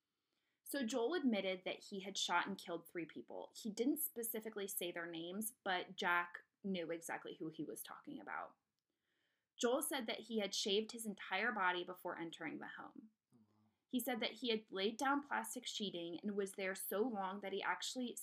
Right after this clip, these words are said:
Speaker 1: slept for a while
Speaker 2: Ah.
Speaker 1: before the family arrived.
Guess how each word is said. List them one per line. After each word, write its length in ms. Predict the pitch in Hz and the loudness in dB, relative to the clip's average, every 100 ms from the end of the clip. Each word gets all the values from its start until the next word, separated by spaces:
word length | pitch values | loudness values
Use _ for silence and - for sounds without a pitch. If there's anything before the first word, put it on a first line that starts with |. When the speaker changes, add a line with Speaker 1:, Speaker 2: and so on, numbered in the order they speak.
| - | -8
Speaker 1:
slept 440 | - 180 202 - - - | 4 6 6 2 -8 -2
for 140 | 180 | 2
a 80 | 170 | 4
while 340 | 156 151 160 | 4 4 2
Speaker 2:
Ah. 80 | 147 | 0
Speaker 1:
before 200 | 143 170 | 0 0
the 80 | 156 | -4
family 400 | - 160 135 113 | -4 -2 -2 -4
arrived. 600 | 151 131 85 69 - | -4 -2 -2 -6 -14